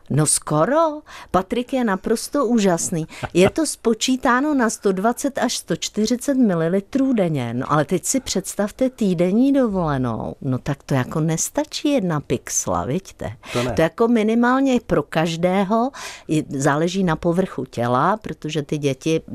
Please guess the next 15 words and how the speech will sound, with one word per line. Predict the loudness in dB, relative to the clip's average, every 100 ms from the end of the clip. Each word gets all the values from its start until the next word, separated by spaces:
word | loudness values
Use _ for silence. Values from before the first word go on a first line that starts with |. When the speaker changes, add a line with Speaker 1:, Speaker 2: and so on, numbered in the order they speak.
| -8
Speaker 1:
čím | -4 -4
jsou | -2 -2
menší, | 0 0 0 -2 -4
tak | -2 -4
tím | -4 -4 -2
mají, | 0 0 0 -2 -8 -18 -10
eh, | -4 -2 0
menší | 0 0 -2 -4 -4
povrch | 0 2 0 -4
těla, | -4 0 2 2 0
ale | 0 -2 0
zase | -2 -2 -2 0
relativně | 0 2 0 0 2 4 4 2 -2 -12 -6
mají | 0 2 2 0
větší | 0 2 2 0 -2 0